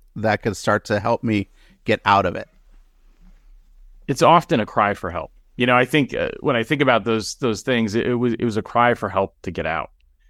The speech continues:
Speaker 2: It wasn't a cry for help to stay. And so for us personally,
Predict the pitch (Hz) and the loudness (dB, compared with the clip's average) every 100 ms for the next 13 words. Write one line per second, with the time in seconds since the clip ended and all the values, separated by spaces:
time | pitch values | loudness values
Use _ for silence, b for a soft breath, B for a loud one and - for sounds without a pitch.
0 | _ - 113 107 104 - 107 95 92 90 | _ -2 -2 0 -4 0 0 0 -2 -6
1 | - - - - - _ - _ 123 123 | -6 -14 -12 -12 -14 _ -20 _ -4 -4
2 | 117 - 123 117 117 117 - _ - 120 | -2 0 2 4 2 0 -6 _ -2 0
3 | - 131 135 - - 147 156 123 107 92 | 2 2 0 -4 -4 -2 -2 -4 -2 -2
4 | 92 92 | -2 -4